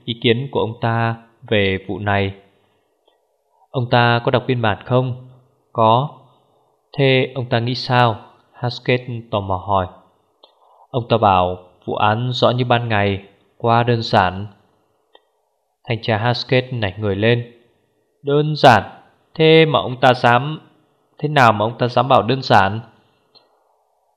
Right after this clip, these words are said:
Theo mình thì ông ta nhìn thấy đây là một vụ giàn cảnh rất danh ma. Mình không hiểu, thanh tra Haskett nói. Có thể là bọn chúng rất danh ma, nhưng mình chưa nhận ra.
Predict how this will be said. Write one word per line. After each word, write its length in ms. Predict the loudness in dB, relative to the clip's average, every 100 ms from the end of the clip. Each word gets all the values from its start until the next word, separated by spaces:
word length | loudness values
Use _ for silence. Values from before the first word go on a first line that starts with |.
| _
Theo 100 | -2
mình 440 | 0 -2 -2 -8 -12 -16 _ _
thì 260 | -6 -4 -4
ông 180 | -6 -6
ta 100 | -4
nhìn 180 | -4 -6
thấy 460 | -4 0 0 -2 -6 -14 _ -2
đây 180 | 0
là 80 | 0
một 160 | -4 -8
vụ 280 | -6 -4 -4
giàn 260 | -4 -4 -6 -2
cảnh 180 | -2 -2 -10 _ _
rất 260 | _ -2 -2 -2 -8
danh 280 | -4 -4 -2
ma. 420 | 0 0 0 -6 _ _ _ _ _ _ _ _ _ _ _ -8
Mình 140 | -4
không 160 | -2 0
hiểu, 420 | 4 4 4 0 -8 _ _ _ -12
thanh 180 | -12 -6
tra 200 | -4 -4
Haskett 500 | -4 -8 -4 -6 -2
nói. 260 | -2 -2 -4 -16 _ _ _ _ _ -6
Có 120 | 0
thể 120 | 2
là 100 | 2
bọn 200 | 2 0 0
chúng 320 | -4 -4 -2
rất 160 | -2
danh 280 | -2 -4 -2
ma, 400 | 2 2 0 -10 _ _
nhưng 400 | -6 -4 -4 -8 -12 _
mình 180 | -6 -4
chưa 120 | -4
nhận 240 | -2 -4 -2
ra. 360 | 2 2 0